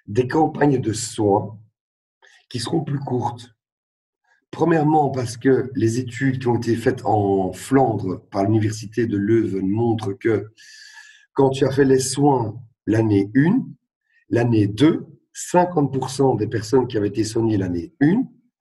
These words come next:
n'ont plus besoin de soins du tout. Donc, fatalement, quand on est, quand on rentre dans une maison de repos, un ehpad, on sait que si on va pour la première fois, on a besoin de quatre journées complètes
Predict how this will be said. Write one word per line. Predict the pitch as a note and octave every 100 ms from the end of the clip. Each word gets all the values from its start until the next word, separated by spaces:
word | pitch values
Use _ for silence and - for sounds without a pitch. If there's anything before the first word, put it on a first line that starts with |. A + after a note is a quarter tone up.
| _ -
n'ont | B2+
plus | B2 F#3
besoin | D3 G3
de | F3+
soins | E3 E3+
du | C#3+ C3
tout. | G2 - - _ _ _ _ _ _ _ _ _ _ _ _ -
Donc, | C3+
fatalement, | C3 A2+ G#2+ E3+ A#3+ - - _ _ _
quand | - B2+
on | C#3
est, | C3+ C3 - - - -
quand | A2+ A2
on | C3
rentre | B2 F3+ F3
dans | D3+
une | C3 C3+
maison | C3 B2+ B2+
de | A2+
repos, | A2+ B2 A#2+
un | G#2
ehpad, | G2 C3+ F#3 G#3 A#2+ - - - _ -
on | A#2 A2+
sait | - D#3+ C#3+
que | A#2 A2
si | - C#3
on | B2+
va | A2 A#2
pour | A#2
la | G2+
première | F#2+ G2 F#2
fois, | F#2+
on | F2+
a | G2+
besoin | G2+ G#2+ C3+
de | G#2
quatre | - G3 F3+ C3
journées | G#2 G#2+ G#2+ G2+
complètes | - E3+ - G#2 A#2+ - -